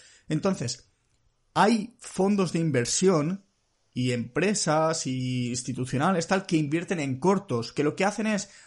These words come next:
analizan las empresas y ven que estas empresas tienen algún problema a nivel financiero, de que los números no cuadran, de que Michael Burry apostó en contra, o sea, hizo cortos a la deuda hipotecaria en el año dos mil ocho y acertó de que esa deuda realmente se iba a ir al pozo.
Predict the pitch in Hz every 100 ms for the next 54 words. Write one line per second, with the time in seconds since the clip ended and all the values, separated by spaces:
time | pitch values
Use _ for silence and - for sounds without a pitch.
0 | - 147 143 147 220 220 156 120 - 107
1 | 110 160 208 - 196 - - - - 185
2 | 214 269 226 196 196 208 196 190 196 180
3 | 185 175 160 156 185 175 185 - - 156
4 | 156 156 156 131 127 - 214 214 196 165
5 | 160 139 131 156 147 139 135 131 170 185
6 | 185 185 165 147 156 156 - - - 160
7 | 165 190 160 160 175 196 180 135 - 165
8 | 139 131 214 214 127 120 135 127 131 160
9 | - 180 190 - 196 285 - - _ -
10 | 127 120 139 151 143 127 139 135 180 175
11 | 196 208 135 131 143 147 156 190 156 208
12 | 196 160 151 127 135 120 - 196 226 170
13 | - 135 151 185 165 156 160 185 143 120
14 | 127 160 - 143 127 117 - 196 - -